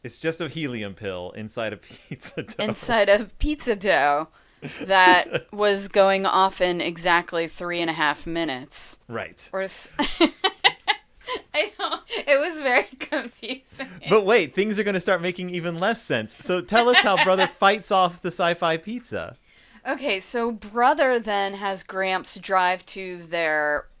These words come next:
Speaker 2: uh, tree, f-, tree, uh, whatchamacallit, uh, tree house,
Speaker 1: Mm-hmm.
Speaker 2: and he grabs his remote control, his, his, like, controller for his model airplane,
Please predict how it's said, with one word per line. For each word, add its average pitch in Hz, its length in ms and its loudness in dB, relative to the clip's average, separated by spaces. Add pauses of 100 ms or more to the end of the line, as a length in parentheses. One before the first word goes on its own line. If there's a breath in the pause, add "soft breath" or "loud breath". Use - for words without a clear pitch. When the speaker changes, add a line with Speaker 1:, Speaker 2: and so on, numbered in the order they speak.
Speaker 2:
uh, 151 340 2
tree, 208 420 0
f-, - 240 -20 (260)
tree, 185 500 -10
uh, 143 400 -6
whatchamacallit, 139 720 -10 (340 loud breath)
uh, 147 300 -2
tree 185 240 -6
house, 147 540 -2 (240 loud breath)
Speaker 1:
Mm-hmm. 123 180 -6
Speaker 2:
and 170 320 2
he 226 300 -6
grabs 202 480 2
his 185 240 -6
remote 180 480 -2
control, 165 680 0
his, 170 580 -8
his, 170 320 -10
like, 151 220 -8
controller 180 580 -2
for 147 420 -6
his 160 380 -8 (520)
model 160 440 2
airplane, 131 720 0